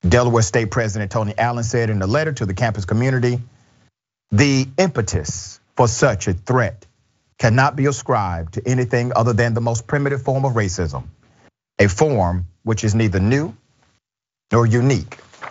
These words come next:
in this country." Monday's bomb scares came one day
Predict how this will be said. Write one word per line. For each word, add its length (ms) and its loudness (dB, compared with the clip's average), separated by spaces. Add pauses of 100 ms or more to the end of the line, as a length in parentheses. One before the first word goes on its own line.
(560)
in 180 4
this 220 2
country." 560 -2 (1400)
Monday's 840 2
bomb 520 -2
scares 760 -4 (920)
came 460 2
one 600 0
day 340 -6